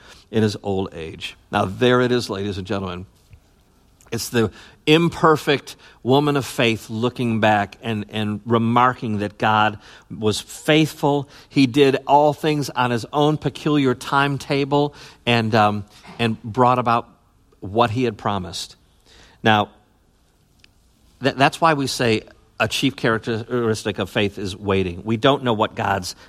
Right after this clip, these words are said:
got cooked up, um, but, but he is faithful to carry out what he said to carry out.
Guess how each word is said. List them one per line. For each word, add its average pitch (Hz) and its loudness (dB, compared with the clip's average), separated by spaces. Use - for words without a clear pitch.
got - -2
cooked - -2
up, 107 -2
um, 95 0
but, 104 0
but 117 0
he 127 2
is 131 2
faithful 110 -2
to 98 -4
carry 104 -2
out 92 -2
what 95 -4
he 92 -6
said 90 -8
to 90 -12
carry 87 -8
out. 92 -14